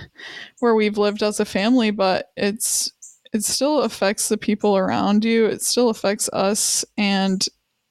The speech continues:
it just also reminds me that you never know what's going to happen. And our country is in a state of some political unrest right now. Maybe not if you compare it to some other systems, but I've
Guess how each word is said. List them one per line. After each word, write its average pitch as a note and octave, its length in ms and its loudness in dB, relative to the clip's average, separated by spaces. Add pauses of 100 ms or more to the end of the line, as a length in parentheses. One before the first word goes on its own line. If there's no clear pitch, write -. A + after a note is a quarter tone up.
(160)
it G3 100 -2
just - 380 -2 (120)
also G#3 560 0
reminds G3 480 0
me G3 160 0
that F#3+ 320 -2 (640)
you B3+ 120 4
never G3+ 380 2
know F3+ 180 0
what's G#3 220 -2
going F#3+ 300 2
to G#3+ 120 -2
happen. B3 640 2
And - 760 -4 (120)
our - 200 -2
country G3+ 600 0 (580)
is D#4+ 240 0 (120)
in A3+ 260 2 (100)
a A#3 160 2
state - 520 0
of A3 100 -2
some G#3 260 0
political G3+ 600 2
unrest F#3 420 -2
right F#3 200 -2
now. - 340 -2 (140)
Maybe G3+ 280 -2
not G3+ 300 0
if A3 160 -2
you G#3 80 0
compare G3 400 -2
it - 120 -4 (600)
to A#3+ 100 -2
some G#3 240 -2
other G3 300 0
systems, G3+ 640 -2
but - 320 -4 (100)
I've - 420 -6